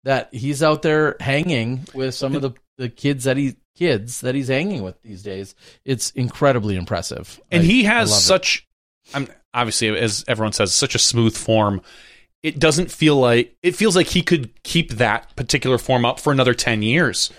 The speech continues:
Speaker 1: Which
Speaker 2: And
Speaker 1: is
Speaker 2: just, and just keep throwing the same distance without, you know, whereas if you watch, again, like, a Will Schustrick or a Gannon Buhr, the, the amount of stress and snap and power they put through their bodies.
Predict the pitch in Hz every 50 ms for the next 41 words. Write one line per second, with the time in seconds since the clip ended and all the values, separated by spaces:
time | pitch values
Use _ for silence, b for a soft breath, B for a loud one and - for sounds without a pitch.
0 | b b b b b b b 151 151 151 131 - 139 165 151 - B B B B
1 | B 180 165 175 185 - - - 202 175 - - - 147 160 175 190 180 165 156
2 | 143 - - 156 147 143 123 139 175 - - 190 156 123 - 123 123 127 139 143
3 | 135 - - - b b b b b - 131 131 127 127 135 151 151 139 120 131
4 | 110 135 160 165 151 147 143 139 131 - - - - - _ - 120 113 110 98
5 | 92 90 95 95 101 113 120 120 117 - - - 156 139 - - - 117 98 -
6 | - - - 120 110 110 107 101 B B B B B B B B - 123 117 113
7 | 110 101 143 139 135 139 135 127 110 101 123 123 123 117 101 95 95 120 117 -
8 | - 123 120 117 117 117 123 131 123 110 - - - - - 131 135 127 120 -
9 | - - - 110 104 101 95 - B B B B B - - - - 143 147 139
10 | 139 123 98 - - - - - - - 127 120 113 113 113 110 110 107 - _
11 | - - 147 156 160 147 127 117 110 - 147 143 - - 139 120 120 107 95 92
12 | 113 143 214 220 151 113 107 110 120 120 - -